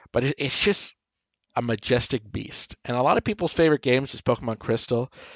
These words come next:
Uh, a lot of that has to do with the fact that Suicune is the title legendary, and it's crazy that, you know, it's not the most powerful legendary, but it's definitely one of the coolest, and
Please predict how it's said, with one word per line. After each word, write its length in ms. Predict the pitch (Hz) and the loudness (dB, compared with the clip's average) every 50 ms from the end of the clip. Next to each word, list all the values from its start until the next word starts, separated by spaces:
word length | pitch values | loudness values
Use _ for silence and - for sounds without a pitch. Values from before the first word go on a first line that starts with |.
| - - - _ | -20 -20 -14 _
Uh, 100 | - 117 110 | 0 0 2
a 40 | |
lot 160 | 117 135 156 170 | 4 4 4 4
of 60 | 165 | 4
that 140 | 160 143 139 | 4 4 4
has 180 | 139 135 - - | 4 2 2 0
to 80 | 135 | 2
do 120 | 123 135 131 | 4 4 4
with 120 | 123 - | 4 2
the 80 | 123 - | 0 0
fact 280 | - 123 123 120 - | 2 2 2 2 0
that 100 | 127 113 | -4 -4
Suicune 480 | - - - 139 143 - - 143 131 120 | -4 0 2 2 2 4 2 0 2 2
is 100 | 113 104 | 0 -2
the 100 | 110 101 | -4 -8
title 380 | - - - 135 131 131 123 113 | -8 -4 0 0 0 0 0 -2
legendary, 640 | 107 107 107 - 123 117 113 110 113 127 143 151 - - - - - - - _ - | -4 -4 -6 -8 -6 -2 2 2 2 2 0 -2 -8 -16 -20 -20 -20 -20 -20 _ 0
and 220 | 127 127 127 127 | 2 2 4 2
it's 160 | 131 123 - | 0 -2 -2
crazy 480 | - - 175 175 180 190 - - 120 110 | -2 2 4 4 4 2 0 -4 -6 -4
that, 260 | 113 107 104 98 - - _ _ _ _ _ _ _ | -2 -2 -2 -4 -6 -8 _ _ _ _ _ _ _
you 140 | - 123 117 | -2 0 0
know, 280 | 107 104 98 98 - - _ _ _ _ _ _ _ _ _ _ _ _ | 0 0 -2 -4 -6 -10 _ _ _ _ _ _ _ _ _ _ _ _
it's 140 | 143 135 - | -6 -2 0
not 160 | 175 180 - | 0 0 0
the 60 | 165 | 2
most 220 | 151 139 117 - - | 2 0 0 2 -2
powerful 500 | - - 110 127 151 156 131 - 120 107 | -2 -2 0 2 2 0 0 -2 -4 -6
legendary, 600 | 82 82 - - 113 104 101 92 107 113 117 - - - - - - _ - | -6 -6 -8 -8 -6 -4 -2 -2 -2 -2 -4 -6 -10 -18 -20 -20 -20 _ -2
but 100 | - 120 | 0 0
it's 180 | 117 - - | 0 0 -4
definitely 400 | - - - 147 139 - 175 180 170 | -6 0 0 0 0 0 -2 0 0
one 120 | 165 151 | 2 2
of 40 | 127 | 0
the 60 | 117 | -2
coolest, 500 | - - - - 131 127 127 127 - - - | -2 -2 2 4 6 6 6 4 2 -2 -4
and 200 | 131 117 117 113 | -6 -6 -6 -8